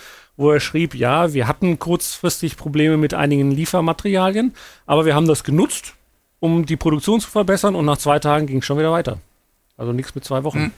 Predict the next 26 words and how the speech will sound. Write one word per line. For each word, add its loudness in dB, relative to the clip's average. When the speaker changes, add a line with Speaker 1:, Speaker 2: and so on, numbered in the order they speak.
Speaker 2:
Ja, 2
ich, -2
also 0
ich 2
hab -2
sogar 2
noch 0
gehört, 2
dass -4
dann -2
manche 2
Mitarbeiter, 2
die -2
aber -2
eben -4
auch 0
immer 0
nicht -2
genannt 0
werden 0
wollen, 2
verständlicherweise 0
gesagt 0
haben, 0
na 0
gut, 0